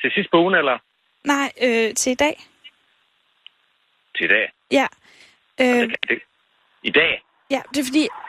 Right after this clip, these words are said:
Speaker 2: Adam er jo, han er jo, han er jo meget international, så han vil gerne, øh, han vil gerne have lavet nogle på engelsk også. Fordi han gerne vil sende engelske nyheder og lave engelske,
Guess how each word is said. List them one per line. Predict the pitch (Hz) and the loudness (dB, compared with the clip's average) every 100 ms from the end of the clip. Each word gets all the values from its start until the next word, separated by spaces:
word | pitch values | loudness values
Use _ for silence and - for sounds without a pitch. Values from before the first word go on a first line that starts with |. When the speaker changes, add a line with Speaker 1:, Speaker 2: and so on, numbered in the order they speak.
| - | -4
Speaker 2:
Adam | - 285 294 320 311 | 4 4 4 2 0
er | - | 0
jo, | 240 247 - - - - _ - | 2 0 -2 -12 -20 -20 _ -2
han | 269 | 2
er | 277 | 2
jo, | 240 247 - | 0 -4 -4
han | 254 | 0
er | 262 | 2
jo | |
meget | 247 262 | 4 2
international, | 285 285 320 277 269 254 233 - | 0 -2 0 0 2 2 0 -2
så | - | 2
han | 254 254 | 4 4
vil | |
gerne, | 262 262 277 | 4 4 6
øh, | 277 262 226 - _ _ | 4 2 -2 -10 _ _
han | - | -6
vil | 262 | 0
gerne | 262 269 | 0 2
have | |
lavet | 277 269 | 2 2
nogle | 294 | 0
på | 311 294 | -2 -2
engelsk | 294 311 - | -2 -4 -2
også. | 262 262 - - _ _ _ - - _ _ _ _ _ _ | -2 -2 -6 -10 _ _ _ -20 -20 _ _ _ _ _ _
Fordi | - 247 | 0 2
han | |
gerne | 233 233 | 4 2
vil | |
sende | 254 302 311 - | 4 2 2 0
engelske | 370 370 - 285 | -2 -2 0 4
nyheder | 269 262 247 | 6 6 4
og | - 254 | 2 2
lave | 247 240 254 | 4 4 2
engelske, | 269 269 269 - - | 0 -2 -2 -4 0